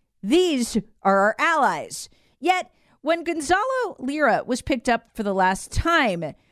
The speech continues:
the media had nothing to say about it. You had to tune into Tucker Carlson to find on it, find out it was even happening.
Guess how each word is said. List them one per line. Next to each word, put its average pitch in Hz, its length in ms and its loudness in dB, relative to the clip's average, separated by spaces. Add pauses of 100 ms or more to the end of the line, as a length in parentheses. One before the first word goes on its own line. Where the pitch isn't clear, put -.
(260)
the 285 120 0
media 349 300 2 (380)
had 359 200 -2
nothing 233 380 0
to 165 60 -10
say 302 280 0
about 180 300 2
it. - 160 -12 (440)
You 330 120 2
had 508 160 2
to - 120 -4
tune 349 160 2
into 233 200 0
Tucker 226 360 -2
Carlson 349 540 -2
to - 100 -14
find 185 240 0
on 180 160 0
it, 226 120 -2 (120)
find 247 240 2
out 262 160 2
it 285 80 -2
was 254 140 0
even 302 240 0
happening. 339 640 -2